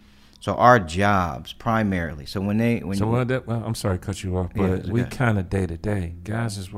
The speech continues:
Speaker 2: I just was complaining about my gas bill. Everything is, <coughs> everything is high as heck, bruh.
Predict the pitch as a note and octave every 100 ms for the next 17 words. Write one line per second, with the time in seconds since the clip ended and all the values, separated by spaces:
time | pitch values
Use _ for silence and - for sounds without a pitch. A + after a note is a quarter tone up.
0 | G2 - - - - G#2+ A#2+ G#2+ - F#2+
1 | - A2+ G2 F2 E2+ D#2+ G#2+ A2+ G#2+ -
2 | E2 D#2 - F#2 A#2+ A#2+ A#2 A2 - G2
3 | - - - - - - - - F5 -
4 | - - - - - - - - - -
5 | - - - - - A#2 B2 A#2+ G2 F2
6 | - F2 D#2+ - A2 E2 - D#2+ D2+